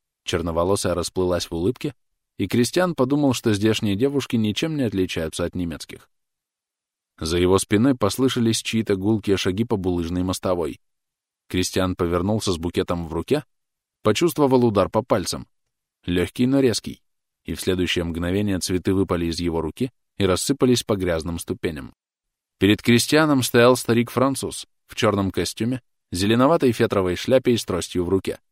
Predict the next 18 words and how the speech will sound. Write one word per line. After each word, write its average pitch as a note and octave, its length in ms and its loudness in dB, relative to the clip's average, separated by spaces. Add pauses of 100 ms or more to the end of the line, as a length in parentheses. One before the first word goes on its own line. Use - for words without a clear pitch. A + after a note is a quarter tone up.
(600)
Петлицу C3 500 0
украшала A#2 640 0
орденская F#2+ 600 -4
ленточка. - 540 -4 (580)
Изрезанное G#2 640 2
морщинами, F#2+ 640 0 (260)
иссеченное G#2 720 0
ветром F#2+ 360 0
свирепое F#2 480 0
лицо, E2+ 380 -4 (380)
полный B2 300 4
ненависти F2 500 -2
взгляд. E2+ 560 -8 (680)
«Это F#2 260 2
вы A2+ 200 4
сделали?» G2+ 580 0 (500)
спросил E2+ 480 -6
Кристиан. E2 560 -8